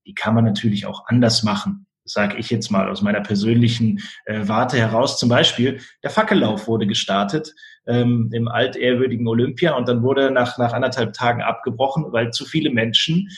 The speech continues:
äh, um den Fackelträger herumgeturnt sind. Das geht natürlich heutzutage nicht mit, äh, der grassierenden Corona-Welle. Und jetzt, äh, ganz frisch von gestern Abend,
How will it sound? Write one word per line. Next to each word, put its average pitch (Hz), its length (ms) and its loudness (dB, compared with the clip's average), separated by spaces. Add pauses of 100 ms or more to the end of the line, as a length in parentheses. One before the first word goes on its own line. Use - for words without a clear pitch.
(160)
äh, 123 140 2
um 123 240 0
den 139 160 2
Fackelträger 135 680 0
herumgeturnt 107 1200 -2 (120)
sind. 101 440 -2
Das 110 180 -4
geht 151 220 4
natürlich 123 480 0
heutzutage 110 560 -2
nicht - 520 -4
mit, 120 240 0
äh, 117 380 2
der 113 280 0
grassierenden 117 600 0
Corona-Welle. 104 760 0 (360)
Und 196 420 4 (140)
jetzt, 139 360 -2
äh, 127 160 0
ganz 131 240 -2
frisch - 300 0
von 127 160 -2
gestern 120 320 0
Abend, 113 420 0